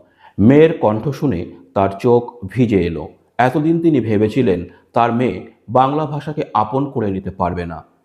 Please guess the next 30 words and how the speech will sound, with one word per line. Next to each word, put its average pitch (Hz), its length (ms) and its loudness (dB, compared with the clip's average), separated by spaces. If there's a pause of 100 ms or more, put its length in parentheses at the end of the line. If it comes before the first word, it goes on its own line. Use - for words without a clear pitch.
কিন্তু 104 320 -4
আজ 104 220 4 (300)
সে - 120 -8
ভাষার 110 520 -4
কথা 98 200 -2
বলছে, 92 400 -6 (440)
এমনভাবে 170 600 2
বলছে 113 580 0 (180)
যেন 131 280 2
তার 123 200 0
আত্মার 120 560 0
এক 92 340 -4
অংশ। 110 300 -2 (640)
সন্ধ্যায় 139 500 -4 (340)
ঐশী 110 500 -2
বাড়ি 113 300 2 (100)
ফিরল। 87 300 -8 (380)
বাবার 139 360 2
দোকানের 143 380 -4
সামনে 107 560 -4
দাঁড়িয়ে 107 380 0
রইল 101 240 0
কিছুক্ষণ। 92 500 -8 (500)
দোকানটা 151 520 2
আজ 110 220 4
আর 104 140 2 (320)
তার 98 440 0
ছোট 143 260 -2
লাগছে 104 400 0
না। 85 220 -8